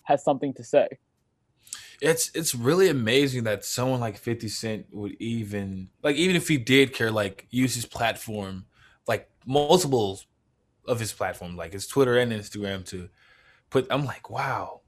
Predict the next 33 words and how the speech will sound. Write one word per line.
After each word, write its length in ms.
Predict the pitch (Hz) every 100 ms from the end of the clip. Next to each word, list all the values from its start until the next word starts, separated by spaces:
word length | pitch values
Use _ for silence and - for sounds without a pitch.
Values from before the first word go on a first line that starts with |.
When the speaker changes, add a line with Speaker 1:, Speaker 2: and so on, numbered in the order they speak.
| _ _ _
Speaker 2:
Eh, 120 | 135 135 - - -
in 100 | 180
a 80 | 165
way, 260 | 151 170
I 100 | 147
felt 340 | 139 147 139 -
honored. 380 | 117 123 104 95
I 140 | 110
hate 220 | 110 123 123
to 60 |
say 340 | 110 107 110 117
it, 180 | - 104
but 140 | 107
in 140 | 110
a 80 | 113
way, 160 | 110 107
it's 180 | 107 -
like, 340 | 107 98 - _ _ _ _ _ _ _ -
you 160 | 135
care 280 | - 143 123
that 280 | 113 131 120
much. 500 | 107 110 92 - - _ _ _ _
Um, 580 | - 131 131 131 131 127 120 - _ _ _ - _ _ _ _ _ -
<laughs> 220 | - _
but, 200 | - 156
you 80 | 165
know, 120 | 180
I'm, 180 | 180 165 143
I'm 240 | 165 147
very 320 | 120 156 170
well 360 | 151 131 139 139
aware 460 | 131 117 117 123
that 440 | 120 113 107 98